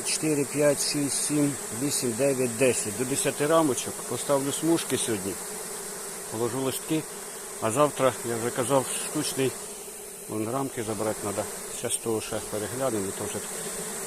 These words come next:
І тут немає матки. На штучний маточник попробую підселити.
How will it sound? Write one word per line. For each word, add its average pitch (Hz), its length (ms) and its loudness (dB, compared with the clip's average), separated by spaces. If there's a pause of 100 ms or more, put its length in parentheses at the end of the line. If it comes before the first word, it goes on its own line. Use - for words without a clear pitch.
(200)
І 123 100 -2
тут 151 180 -2
немає 135 340 4
матки. 107 420 2
На 113 80 0
штучний 135 380 -2
маточник 131 440 0
попробую 110 460 -2
підселити. 107 640 -2